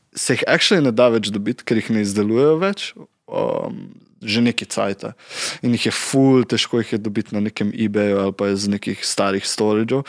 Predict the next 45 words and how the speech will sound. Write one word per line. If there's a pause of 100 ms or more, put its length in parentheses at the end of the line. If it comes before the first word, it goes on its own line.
(220)
zato
ker
je
ful
težko
njihovo
pri-, (260)
pristnost, (600)
uh,
verificirati. (540)
Uh,
ampak
so
moje
favorite
slušalke, (280)
samo
zato,
ker
so, (260)
uh,
ful
dober
zvok
imajo,
pa
več
basa
imajo,
kar
jaz
preferiram. (720)
Ker
imam
rad,
ko
poslušam
muziko,
imam
rad,
da
mi
ima
tako
malo